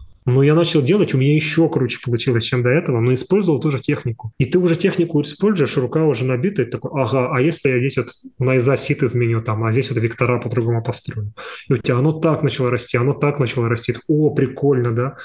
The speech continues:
И это гораздо быстрее, и, по сути, у него не было огромного бюджета. Я работал по своему рейту, не снижал его, не повышал, да.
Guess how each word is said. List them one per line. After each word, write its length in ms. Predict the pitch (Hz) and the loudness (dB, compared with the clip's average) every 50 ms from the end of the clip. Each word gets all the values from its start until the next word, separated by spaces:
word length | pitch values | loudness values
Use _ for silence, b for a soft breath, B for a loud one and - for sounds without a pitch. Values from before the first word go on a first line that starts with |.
| B B B _ _ - | B B B _ _ 0
И 80 | 135 | 0
это 180 | 135 147 - 143 | 0 2 2 2
гораздо 380 | 117 135 143 156 139 127 135 | 2 2 2 2 2 0 0
быстрее, 600 | 127 123 120 - - - 127 151 185 196 160 131 131 139 | 0 -2 -2 -4 -2 -2 0 2 2 2 2 0 0 -2
и, 60 | 117 | -2
по 100 | - 120 | -2 -4
сути, 280 | 110 - 156 156 160 139 | -2 -2 -4 -4 -2 0
у 60 | 123 | 0
него 180 | 127 143 160 160 | 2 2 2 2
не 160 | 143 143 170 175 | 2 2 2 2
было 300 | 175 160 143 135 131 135 | 2 2 2 2 0 0
огромного 380 | 120 127 131 127 123 117 117 113 | 0 0 0 0 0 0 -2 -2
бюджета. 400 | 113 131 110 - 120 110 - - - _ - | -2 -2 -2 -2 -4 -4 -6 -8 -20 _ -2
Я 180 | - 131 135 147 | 0 2 4 4
работал 340 | 143 127 139 139 - 127 117 | 2 2 2 0 0 0 -2
по 80 | 117 | -2
своему 300 | - - 139 139 156 156 | -2 0 2 2 2 4
рейту, 380 | 139 127 131 135 - 123 113 - _ - - | 2 2 0 0 -4 -8 -8 -10 _ -8 -6
не 100 | 120 113 | -6 -4
снижал 460 | - - 123 110 110 135 151 156 151 | -4 -2 -2 0 0 2 2 2 2
его, 160 | 135 127 120 | 2 0 -2
не 200 | 113 117 120 117 | -2 -2 -4 -4
повышал, 520 | 110 123 110 110 - - 127 135 147 135 | -4 -4 -4 -4 -4 -2 -2 0 0 0
да. 220 | 123 123 135 147 | 0 0 0 -2